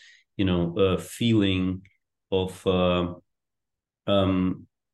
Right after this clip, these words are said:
you know, regulators talking about how they should, like, uh, regulate, uh, or, uh, restrict, uh, the big pla-, platforms.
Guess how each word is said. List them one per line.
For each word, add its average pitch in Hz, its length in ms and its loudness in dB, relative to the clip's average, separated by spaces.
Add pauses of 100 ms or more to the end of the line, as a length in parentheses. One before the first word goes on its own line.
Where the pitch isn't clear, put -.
(180)
you 117 100 2
know, 95 200 2
regulators 90 680 0
talking 87 360 -4
about 82 460 0
how 90 420 0
they 87 180 0
should, 85 240 -6
like, 82 320 -2
uh, 82 340 -4 (580)
regulate, 92 800 -2
uh, 87 420 -4 (200)
or, 85 500 -2
uh, 87 260 -4 (380)
restrict, - 640 -4
uh, 87 440 2
the 85 200 -2
big 98 200 -2
pla-, 90 240 -6
platforms. - 580 -6